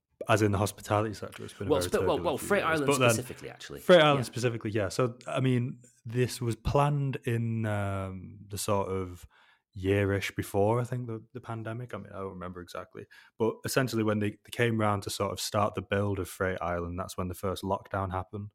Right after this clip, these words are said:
Speaker 1: So it's no surprise then that it, it became so well-suited to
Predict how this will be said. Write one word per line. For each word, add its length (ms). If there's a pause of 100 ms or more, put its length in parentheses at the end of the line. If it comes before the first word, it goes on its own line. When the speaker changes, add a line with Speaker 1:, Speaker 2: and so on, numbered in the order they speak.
(280)
Speaker 1:
So 140
it's 100
no 320
surprise 640
then 200
that 120
it, 120
it 160
became 520
so 240
well-suited 1000
to 300